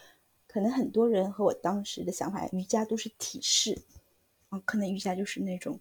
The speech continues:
各种动作啊，甚至一些高难度的动作。但我现在真正去接触到瑜伽时，我才意识到瑜伽是一种生活方式。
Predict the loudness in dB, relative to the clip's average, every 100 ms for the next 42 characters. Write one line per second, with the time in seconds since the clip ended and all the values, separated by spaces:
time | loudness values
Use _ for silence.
0 | -4 -4 -4 -10 _ _ _ 0 2 2
1 | 0 2 4 4 0 -4 -6 -6 -2 2
2 | 4 2 -2 -4 -6 -4 -6 -8 -6 -6
3 | -8 -14 2 6 6 4 2 2 2 -4
4 | _ _ _ _ _ -20 _ _ -14 -2
5 | 2 4 4 2 -2 -2 -2 -4 -2 -4
6 | -2 -2 0 -2 -4 -4 -4 -2 -2 -4
7 | -4 -4 -4 -4 -4 -4 -6 -4 -2 0
8 | 0 0 -4 -4 -4 -4